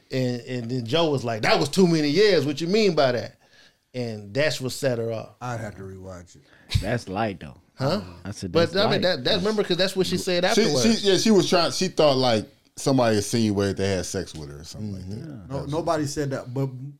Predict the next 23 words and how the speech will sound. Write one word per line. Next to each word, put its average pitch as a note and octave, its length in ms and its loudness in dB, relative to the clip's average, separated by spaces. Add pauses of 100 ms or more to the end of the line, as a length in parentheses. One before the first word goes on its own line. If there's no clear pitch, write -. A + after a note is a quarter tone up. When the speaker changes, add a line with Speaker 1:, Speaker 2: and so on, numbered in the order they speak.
Speaker 2:
one E3+ 200 -6
of D#3+ 120 -6
the A2 60 -12
conversations C#3 640 -6
that A2+ 80 -10
me B2 180 -8
and A#2 100 -10
her A#2+ 120 -8
did A2+ 260 -12
have A2 360 -10
before G#2 320 -18
the F2+ 160 -16
camera B2 340 -10
started F#2 240 -12
rolling F#2+ 440 -14
is F2 220 -18 (380)
she C3 160 -8
tried G2+ 400 -10
to, G2 180 -16 (380)
in G#2+ 180 -10
a G#2+ 80 -8
jokingly A2 600 -4
manner G#2 680 -10